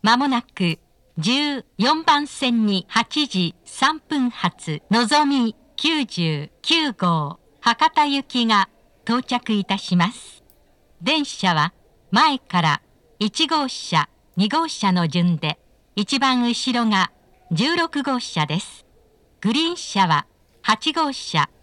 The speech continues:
九号車、十号車、自由席は、一号車から三号車です。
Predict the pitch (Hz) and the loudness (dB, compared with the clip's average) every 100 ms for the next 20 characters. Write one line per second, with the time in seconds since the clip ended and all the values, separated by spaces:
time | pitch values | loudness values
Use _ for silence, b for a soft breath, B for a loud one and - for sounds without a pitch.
0 | _ - 285 330 311 294 247 - 190 156 | _ -2 0 0 0 -2 -2 -6 0 0
1 | - _ _ - 269 311 302 262 233 - | -2 _ _ -2 0 0 -2 -2 -4 -6
2 | - 151 - _ _ 185 269 339 320 - | -2 -2 -2 _ _ 0 2 0 -2 -4
3 | 208 - 170 156 - _ _ _ - 208 | -4 -2 0 0 -2 _ _ _ -6 -4
4 | 320 311 302 - 202 180 - 156 147 - | -2 0 -2 -2 -2 -2 0 0 0 -4
5 | _ _ _ - - 240 302 330 294 - | _ _ _ -8 -2 0 0 -2 -2 -4
6 | 180 151 180 - - | -4 -2 -4 -6 -18